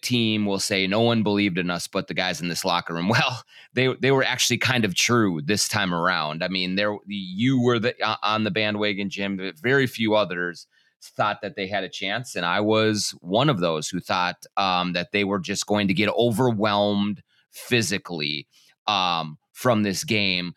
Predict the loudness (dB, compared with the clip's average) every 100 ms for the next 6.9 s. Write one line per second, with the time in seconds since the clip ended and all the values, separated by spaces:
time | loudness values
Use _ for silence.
0 | -18 _ -4 -2 0 0 2 2 2 2
1 | 2 2 0 -2 -2 0 0 0 -2 -6
2 | -4 -4 -6 -6 -4 -4 -6 -4 -4 -4
3 | -4 -2 -2 -2 -4 -4 -4 -2 -2 -2
4 | -6 -12 -14 _ _ -6 0 2 0 0
5 | -2 0 2 2 2 -2 -2 2 4 4
6 | 2 0 -6 _ _ _ -4 -4 -6